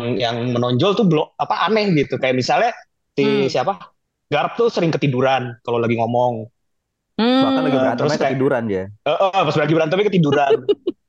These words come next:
Speaker 1: Ya, tapi untungnya dia kuat banget gitu kan. Terus kayak Zoro yang nggak per-, nggak bisa, di dalam rumah aja bisa nyasar gitu.
Speaker 2: Hmm,
Speaker 1: Itu bahkan
Speaker 2: oke.
Speaker 1: sampai villain yang paling serem pun pasti punya karakteristik aneh kayak gitu.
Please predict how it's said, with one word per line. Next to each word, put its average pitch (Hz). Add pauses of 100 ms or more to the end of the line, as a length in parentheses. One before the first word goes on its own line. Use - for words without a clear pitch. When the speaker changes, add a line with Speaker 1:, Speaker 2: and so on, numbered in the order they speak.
(160)
Speaker 1:
Ya, 127
tapi 170
untungnya 165
dia -
kuat -
banget 127
gitu 110
kan. 110
Terus 131
kayak 113
Zoro 123
yang 127
nggak 117
per-, -
nggak 120
bisa, 117 (720)
di 131
dalam 143
rumah 143
aja 156
bisa 156
nyasar 139
gitu. 98 (160)
Speaker 2:
Hmm, 240
Speaker 1:
Itu 240
bahkan 202
Speaker 2:
oke. -
Speaker 1:
sampai 147 (540)
villain 143
yang 135 (120)
paling 135 (680)
serem 156
pun 220
pasti 220
punya 160
karakteristik 135
aneh 131
kayak 127
gitu. 147